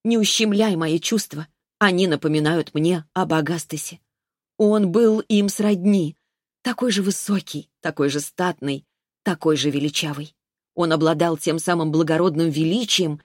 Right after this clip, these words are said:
что отличает и их». Боясь, как бы вновь невольно не расстроить Софию, заговорив на тему, которая могла бы в очередной раз напомнить ей об Агастасе,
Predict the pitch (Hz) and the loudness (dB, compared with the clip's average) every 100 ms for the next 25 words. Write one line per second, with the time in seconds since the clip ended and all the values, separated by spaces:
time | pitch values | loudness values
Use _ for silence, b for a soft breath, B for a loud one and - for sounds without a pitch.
0 | _ - - 147 143 156 - 156 170 160 | _ -8 -4 -4 -2 -2 0 -2 -2 -4
1 | - 180 208 202 - - _ _ _ _ | -2 2 2 0 -2 -10 _ _ _ _
2 | _ _ _ - 160 170 185 165 151 170 | _ _ _ -6 -4 -2 -2 -4 -2 -2
3 | 175 190 - 165 170 214 160 170 180 185 | 0 -2 -2 -2 0 0 0 -2 -2 -4
4 | - 214 180 - 151 151 262 254 165 - | -2 0 0 -2 -6 -4 -2 0 -2 -8
5 | - 151 147 151 160 - 139 - 165 151 | -6 -2 0 0 0 -2 -6 -2 -2 -2
6 | 127 151 160 147 151 175 160 160 _ _ | -4 -2 -2 0 0 2 2 0 _ _
7 | 196 208 220 185 196 214 196 165 143 151 | -2 0 0 2 0 0 0 -4 -6 -6
8 | 196 185 143 - 170 147 139 147 190 - | -4 -4 -4 -4 -2 -2 -2 -2 -4 -6
9 | 247 - | -10 -10